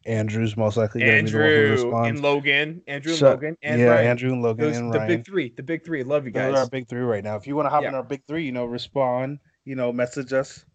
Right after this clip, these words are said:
Speaker 1: you know, do
Speaker 2: Got a
Speaker 1: stuff
Speaker 2: couple.
Speaker 1: like that.
Speaker 2: Hey, we got a lot of new guys on Twitter. You guys better check us the hell
Speaker 1: Yeah,
Speaker 2: out then.
Speaker 1: definitely.
Speaker 2: But,
Speaker 1: We're almost,
Speaker 2: um,
Speaker 1: almost
Speaker 2: N B A
Speaker 1: that, uh, that
Speaker 2: news.
Speaker 1: marking of a, a hundred on Twitter.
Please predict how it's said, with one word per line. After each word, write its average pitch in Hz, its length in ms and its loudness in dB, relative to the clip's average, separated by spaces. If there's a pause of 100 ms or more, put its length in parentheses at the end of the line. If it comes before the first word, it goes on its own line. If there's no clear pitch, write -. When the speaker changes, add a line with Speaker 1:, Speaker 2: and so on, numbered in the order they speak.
(200)
Speaker 1:
you 127 80 -2
know, 123 260 0
do 120 100 -2
Speaker 2:
Got 127 120 4
a 139 40 0
Speaker 1:
stuff 147 220 4
Speaker 2:
couple. 131 140 -6
Speaker 1:
like 104 60 -8
that. 151 160 4
Speaker 2:
Hey, 175 280 0
we 143 60 -18
got 165 220 -2
a - 20 -2
lot 196 160 0
of 185 60 -4
new 190 120 -2
guys 190 260 0
on 190 120 -2
Twitter. 202 300 -6
You 123 160 -6
guys 139 240 0
better 147 180 0
check 151 320 -4
us 151 160 -4
the 151 80 -4
hell 139 180 -2
Speaker 1:
Yeah, 151 180 0
Speaker 2:
out 151 100 -2
then. 110 240 -4
Speaker 1:
definitely. 123 400 -4
Speaker 2:
But, 147 180 6
Speaker 1:
We're 147 80 6
almost, 139 160 4
Speaker 2:
um, 117 80 -2
Speaker 1:
almost 156 200 -8
Speaker 2:
N 170 60 2
B 180 100 2
A - 20 8
Speaker 1:
that, 180 180 6
uh, 131 60 0
that 113 100 -2
Speaker 2:
news. 127 180 -4
Speaker 1:
marking 131 280 -10
of 120 140 -4
a, 113 200 0
a 117 100 -4
hundred 117 400 -6
on 107 160 -6
Twitter. 104 320 -10